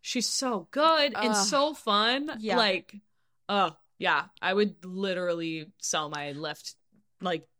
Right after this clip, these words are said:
Speaker 1: toe for
Speaker 2: <laughs>
Speaker 1: that. I don't know.
Speaker 2: Do you
Speaker 1: Be
Speaker 2: listen
Speaker 1: great.
Speaker 2: to Madison Cunningham?
Speaker 1: Yes. Uh, I love her.
Speaker 2: Mm.
Speaker 1: Yeah.
Speaker 2: <laughs> I'm
Speaker 1: Yeah.
Speaker 2: so obsessed with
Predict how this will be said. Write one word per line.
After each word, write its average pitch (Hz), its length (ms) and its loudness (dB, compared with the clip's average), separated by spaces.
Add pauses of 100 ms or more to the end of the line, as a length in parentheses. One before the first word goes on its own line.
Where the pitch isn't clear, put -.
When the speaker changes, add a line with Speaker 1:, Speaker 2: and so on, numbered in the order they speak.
(120)
Speaker 1:
toe 147 380 -4
for - 160 -4
Speaker 2:
<laughs> - 20 2
Speaker 1:
that. - 320 -4
I 165 120 -4
don't 143 120 -10
know. 143 180 -10
Speaker 2:
Do 254 120 8
you 269 200 10
Speaker 1:
Be 359 80 6
Speaker 2:
listen 427 180 4
Speaker 1:
great. 494 100 -2
Speaker 2:
to 480 120 6
Madison 196 460 6
Cunningham? 190 680 4 (720)
Speaker 1:
Yes. 208 920 0
Uh, 160 200 2
I 175 120 2
love 226 420 4
her. 165 340 -2 (120)
Speaker 2:
Mm. 220 600 2
Speaker 1:
Yeah. - 460 2
Speaker 2:
<laughs> 508 240 8 (160)
I'm 415 100 4
Speaker 1:
Yeah. - 180 -6
Speaker 2:
so - 400 0
obsessed 285 500 2
with 330 140 2